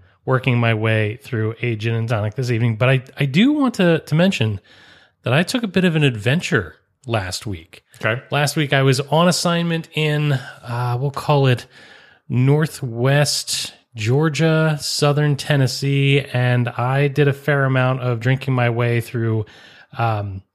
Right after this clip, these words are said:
Speaker 1: through that area's local beers. Not all of them were great, but there was a lot of really good stuff out there. And I, I'm gonna, I'm gonna say,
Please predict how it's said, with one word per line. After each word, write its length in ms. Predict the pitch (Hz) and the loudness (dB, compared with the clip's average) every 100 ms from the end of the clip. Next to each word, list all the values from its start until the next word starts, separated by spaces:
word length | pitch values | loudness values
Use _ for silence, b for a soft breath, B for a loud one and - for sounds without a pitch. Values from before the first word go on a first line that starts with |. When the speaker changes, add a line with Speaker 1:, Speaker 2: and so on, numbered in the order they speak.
| _ _ _ - _ | _ _ _ -18 _
Speaker 1:
through 220 | - 123 | -6 0
that 380 | 123 120 120 _ - | 2 0 -2 _ -2
area's 560 | 131 127 120 113 104 - | 0 2 2 0 -4 -10
local 420 | 135 131 131 120 | -4 -2 -2 -4
beers. 480 | 107 131 123 117 104 b b b b _ _ | 0 2 4 4 0 b b b b _ _
Not 240 | 156 233 | 0 2
all 160 | 226 214 | 2 0
of 60 | |
them 120 | 214 220 | 0 -2
were 120 | 214 | 0
great, 340 | 160 190 247 - _ _ _ _ _ _ 151 | 0 0 -2 -14 _ _ _ _ _ _ -20
but 540 | 123 220 247 196 _ _ _ _ - | -2 0 0 -4 _ _ _ _ -6
there 60 | 202 | -4
was 80 | |
a 60 | 185 | 0
lot 200 | 175 175 | 0 0
of 80 | 170 | 0
really 200 | 165 165 | -2 -2
good 180 | 156 - | -4 -4
stuff 320 | 165 170 110 | -2 0 -2
out 160 | 101 | -4
there. 260 | 110 95 104 - | -6 -8 -10 -4
And 280 | 131 127 127 | -2 0 -2
I, 240 | 131 123 - | -4 -4 -2
I'm 120 | 127 | 0
gonna, 240 | 139 160 - _ _ _ _ _ _ - | 2 0 -4 _ _ _ _ _ _ -8
I'm 100 | 117 | 0
gonna 120 | 135 | 0
say, 400 | - 214 165 | 2 2 2